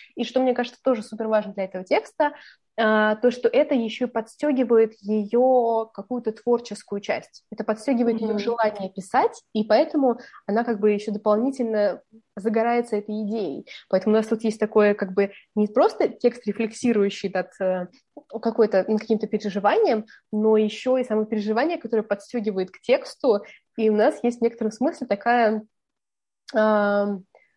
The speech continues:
Speaker 1: самоуд-, ну, такая замкнутая в себе система, я бы даже сказала, самоудовлетворяющая в некотором смысле психоаналитическом. Вот. Еще, конечно, мне интересно, что как психолог ты можешь, э, что, что, какие у тебя были, м,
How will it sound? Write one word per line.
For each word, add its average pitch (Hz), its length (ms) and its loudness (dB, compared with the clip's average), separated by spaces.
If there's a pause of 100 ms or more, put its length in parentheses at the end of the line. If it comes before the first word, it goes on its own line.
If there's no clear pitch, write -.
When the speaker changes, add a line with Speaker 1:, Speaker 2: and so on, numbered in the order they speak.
(160)
Speaker 1:
самоуд-, 247 380 2
ну, 269 80 -4
такая 240 300 -4
замкнутая 214 520 -2
в - 60 -16
себе 196 220 -6
система, 277 540 0
я 190 120 2
бы 202 60 -6
даже 196 100 -6
сказала, 202 240 -2
самоудовлетворяющая 196 1080 -2
в 170 60 -8
некотором 170 300 -12
смысле - 300 -10
психоаналитическом. - 840 -12 (520)
Вот. 180 340 -2 (380)
Еще, 339 200 2
конечно, 359 320 6
мне 262 120 6
интересно, 269 360 2
что - 200 -4
как 220 200 -2
психолог 285 680 2
ты 240 120 4
можешь, 220 520 2
э, - 180 -2
что, - 200 -4
что, - 220 -8
какие 269 160 4
у - 20 -2
тебя 262 120 2
были, 220 180 2
м, 208 180 -2